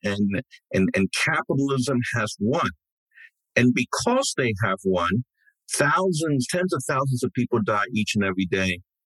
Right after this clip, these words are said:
of hunger and preventable diseases. I also argue that once we embrace this hopelessness, then we have nothing to lose. And when we have nothing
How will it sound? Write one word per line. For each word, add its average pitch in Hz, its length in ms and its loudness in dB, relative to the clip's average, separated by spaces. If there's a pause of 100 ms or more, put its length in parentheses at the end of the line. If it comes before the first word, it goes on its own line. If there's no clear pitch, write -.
(160)
of 113 160 2 (140)
hunger 98 300 4
and 92 80 -2
preventable 87 480 0
diseases. - 680 -2 (1600)
I 135 180 6
also 226 360 2
argue 98 420 0
that 110 220 -2
once 156 460 0
we 139 220 0
embrace 135 600 0
this 104 180 -2 (100)
hopelessness, - 880 -2
then 175 560 0 (720)
we 143 580 2
have 151 300 0
nothing 139 580 0 (120)
to 123 200 2
lose. 127 240 0 (880)
And 113 160 6
when 123 200 4
we 131 120 0
have 127 220 0
nothing 147 540 -2